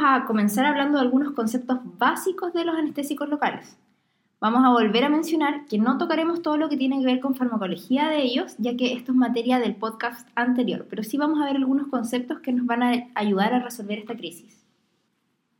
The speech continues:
Con respecto a su estructura química, los anestésicos locales tienen dos partes, una hidrofílica, que está constituida por un grupo amino, y una hidrofóbica o lipofílica, que está constituida por un grupo aromático.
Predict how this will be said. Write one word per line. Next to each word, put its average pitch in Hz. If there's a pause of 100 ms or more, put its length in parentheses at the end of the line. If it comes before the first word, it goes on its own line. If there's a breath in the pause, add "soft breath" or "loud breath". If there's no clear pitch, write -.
(220)
Con 226
respecto 262
a -
su 320
estructura 254
química, 262
los 233
anestésicos 254
locales 240
tienen 233
dos 254
partes, - (380)
una 254
hidrofílica, 254
que -
está 208
constituida 220
por 220
un 220
grupo 220
amino, 302
y 220
una 269
hidrofóbica 247
o 196
lipofílica, 285
que -
está 254
constituida 254
por 240
un 208
grupo 208
aromático. 202